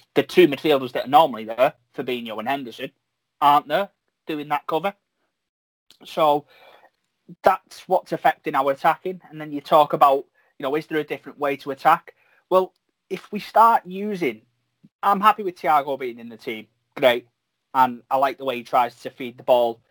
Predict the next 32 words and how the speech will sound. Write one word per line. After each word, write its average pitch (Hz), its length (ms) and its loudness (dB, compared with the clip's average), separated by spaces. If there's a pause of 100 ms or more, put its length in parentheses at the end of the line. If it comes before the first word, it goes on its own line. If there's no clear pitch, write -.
(160)
straight 131 520 0
into 120 220 -16
the 117 80 -12
front 117 280 -2
three, 117 260 -4
the 123 100 -6
way 113 160 0
he 107 80 -10
does 110 340 -4 (100)
with 120 160 -10
straight - 440 -2
passing. 131 360 -2 (360)
But - 180 -2
then, 147 300 2 (260)
you 156 60 -14
know, 151 80 0
I'm 131 80 -4
hearing 180 260 -4
a 165 60 4
lot - 80 0
of 147 100 -6
calls 135 360 0
that 143 100 -12
we - 80 -16
should - 140 -20
go 131 180 0
with 123 200 -10
Thiago 127 500 -2 (100)
and 131 240 -10
Shaqiri 139 480 -10
against 135 280 -12
United. 131 460 -8